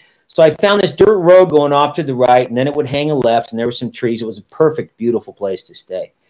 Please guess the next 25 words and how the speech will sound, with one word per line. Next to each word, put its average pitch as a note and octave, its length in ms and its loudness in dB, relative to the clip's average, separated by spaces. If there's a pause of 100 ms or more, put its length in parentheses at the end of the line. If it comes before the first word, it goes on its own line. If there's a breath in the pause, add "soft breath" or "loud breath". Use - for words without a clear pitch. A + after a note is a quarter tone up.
(300)
But B2+ 80 0
when C#3+ 200 0
you C#3 100 -4
hung F3+ 300 -2
the - 100 -6
corner, E3+ 680 -2 (220)
the A2 80 -12
road D3+ 300 4
was B2+ 200 -6
so D3+ 260 2
rutted, A2+ 600 2 (320)
I A#2 100 -2
didn't C3 200 0
know B2+ 100 2
I B2 60 4
was A2 100 0
gonna A#2 120 -6
be A#2 60 2
able A2+ 100 2
to A2+ 40 0
get G#2+ 100 -2
my G2 80 -6
bike G#2 340 -2
through F#2+ 120 -14
there. F#2 260 -10